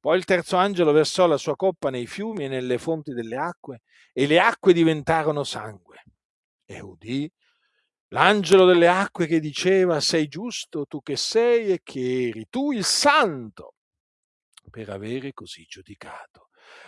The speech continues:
Hanno sparso il sangue dei santi e dei profeti, e tu hai dato loro a bere del sangue, e essi ne sono degni.' E udì l'altare che diceva: 'Sì, o Signore Dio onnipotente,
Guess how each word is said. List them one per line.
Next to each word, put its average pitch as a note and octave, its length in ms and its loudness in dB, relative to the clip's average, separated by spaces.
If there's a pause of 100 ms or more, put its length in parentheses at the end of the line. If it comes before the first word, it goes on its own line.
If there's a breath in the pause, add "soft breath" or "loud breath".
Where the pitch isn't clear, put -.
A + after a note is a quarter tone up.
Hanno C#4+ 300 2
sparso E4 680 4
il G#3 140 2
sangue C4+ 500 0
dei G#3 140 2
santi A#3+ 840 0
e C#3+ 140 -4
dei F#3+ 240 2
profeti, F3 680 -2
e B2+ 60 4
tu - 160 -4
hai F3 160 2
dato F3+ 340 0
loro F3+ 300 2
a D#3+ 80 2
bere G3+ 380 2
del E3 160 -2
sangue, B3+ 520 -2
e A#3+ 220 4
essi A3+ 320 -4
ne D#3 160 -4
sono G3+ 300 -6
degni.' C#3+ 440 -8 (380)
E F#2+ 100 -16
udì A#2 280 -4
l'altare F3 640 4
che D#3 100 0
diceva: F#3 600 4
'Sì, E4 360 6 (360)
o E3+ 120 -8
Signore D3+ 720 -6
Dio E3+ 320 0
onnipotente, C#3+ 960 -8